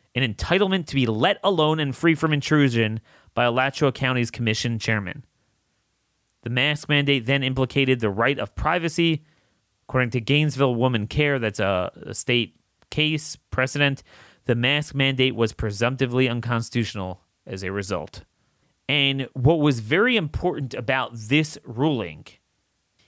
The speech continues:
is that he inveighed against the premise made by the defendants that, "Oh, it's moot," right? Because, uh, the governor prevented localities from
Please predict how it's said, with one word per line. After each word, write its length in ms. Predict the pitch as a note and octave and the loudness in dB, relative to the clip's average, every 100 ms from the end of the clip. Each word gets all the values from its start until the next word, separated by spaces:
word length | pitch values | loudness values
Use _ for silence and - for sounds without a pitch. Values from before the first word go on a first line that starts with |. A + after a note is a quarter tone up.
| _ - | _ -2
is 200 | D3+ C3+ | 0 2
that 280 | D#3+ D3+ C#3 | 0 0 -2
he 560 | - - D#3+ D3 C3+ - _ _ _ _ _ _ _ | -8 -12 -8 -8 -8 -12 _ _ _ _ _ _ _
inveighed 500 | D3 D#3 A2 E3+ A#3 | -6 -6 -2 0 0
against 460 | G#3+ D#3+ E3+ D3 - | 0 0 0 0 -2
the 80 | B2+ | -2
premise 680 | - - F3+ F#3 C3+ A2 - | -4 -2 -2 0 0 -4 -2
made 240 | C3+ C3+ | -2 0
by 140 | C3 | -2
the 60 | B2+ | -4
defendants 720 | A2+ A#2+ A3+ A3 D#3 B2 - | -8 -6 -2 -2 -2 -4 -8
that, 400 | C#3 C3+ B2 - _ _ - - | -4 0 0 -4 _ _ -12 0
"Oh, 140 | A#3 F#3+ | 4 4
it's 140 | - | 2
moot," 340 | D#3 F#3+ - - - | 2 4 2 -6 -4
right? 160 | C3+ C#3+ | -2 -2
Because, 340 | C#3 D3+ B2 | -2 -2 2
uh, 140 | B2+ A#2 | 2 0
the 100 | B2+ | 0
governor 420 | F3+ D#3 D3+ B2+ | 0 2 0 -2
prevented 600 | - C3+ C3+ C#3 C#3+ B2 | -4 -4 0 0 0 2
localities 760 | B2 A2+ - C#3+ C3+ A#2 G#2 | 2 2 -2 -2 -2 -6 -10
from 320 | - A2+ G#2+ | -12 -12 -12